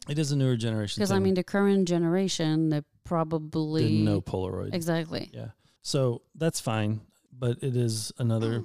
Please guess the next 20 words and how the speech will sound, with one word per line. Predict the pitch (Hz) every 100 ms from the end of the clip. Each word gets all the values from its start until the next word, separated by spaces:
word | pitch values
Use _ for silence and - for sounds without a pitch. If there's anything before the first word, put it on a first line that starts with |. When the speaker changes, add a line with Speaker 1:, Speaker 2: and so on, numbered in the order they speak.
| -
Speaker 2:
<clears throat> | -
Speaker 1:
type | - 110
of | 110
film | - 107 110
camera | - 107 107
that | 104
I | 104
shoot. | 101 - 104 104 _ _ -
And | 113
then | 110 110 110 -
you | 131 117
weren't | 110 113
specifically | - 123 - 120 123 113
asking | 107 -
about | 117 110 -
film, | - 120 107 101 110
but | - 113 - _ _ _
for | -
digital | 98 120 127 101
camera, | - 101 104 104